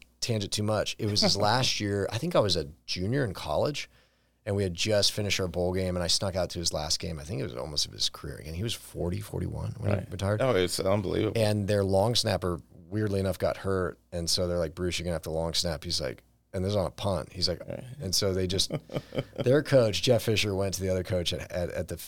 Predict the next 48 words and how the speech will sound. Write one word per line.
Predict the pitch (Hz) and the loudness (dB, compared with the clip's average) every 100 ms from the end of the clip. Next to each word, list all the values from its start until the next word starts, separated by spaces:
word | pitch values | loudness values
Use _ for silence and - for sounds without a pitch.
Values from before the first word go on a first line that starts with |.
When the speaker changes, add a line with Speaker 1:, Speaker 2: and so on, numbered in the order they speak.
| - _ | -18 _
Speaker 1:
at | 92 85 | -4 -2
the, | 82 80 - | -2 -4 -2
you | 95 | 0
know, | 82 | 2
at, | 85 78 | 2 0
at | 65 85 | -2 -2
the, | 87 82 80 64 - | 0 0 -2 -6 -6
the, | 92 | -4
the | 85 69 69 | -4 -6 -2
Speaker 2:
The | 95 | 0
Speaker 1:
midfield | 95 110 104 95 | 0 2 2 2
before | 90 104 | 2 0
the | 98 | 2
Speaker 2:
midfield, | |
Speaker 1:
game. | 98 | 0
He's | 92 | 2
Speaker 2:
right. | 95 | 0
Speaker 1:
like, | - | 0
"Hey, | 104 101 92 - - - | 0 0 -2 -6 -18 -8
we | 101 | -2
got | 117 | 0
an | 113 | 0
injury. | 101 95 98 87 - - | -2 0 -2 -2 -8 -6
Bruce | 104 107 | -2 0
is | 101 | 0
gonna | 104 | -2
be | 90 | 0
snapping. | - 90 87 92 87 85 90 _ _ _ _ - | 0 0 -2 -4 -4 -4 -8 _ _ _ _ -4
Just | 117 101 - _ _ _ _ | 0 2 0 _ _ _ _
Speaker 2:
Don't | - 110 | 0 2
Speaker 1:
t-, | 95 | 2
Speaker 2:
hurt | - | 4
Speaker 1:
tell | 143 | 6
Speaker 2:
him, | 139 | 8
Speaker 1:
your | 131 | 6
guys, | 120 175 - | 8 8 8
Speaker 2:
please. | - 139 | 6 6
Speaker 1:
no, | 131 | 6
tell | 165 | 6
your | 165 | 6
Speaker 2:
<laughs> | 143 | 6
Speaker 1:
guys | 131 117 | 6 6
don't." | 127 120 117 | 4 4 2
And, | 120 110 | 0 0
and | 117 107 | 0 0
the | 110 | 4
co-, | - | 4
th-, | 104 | 4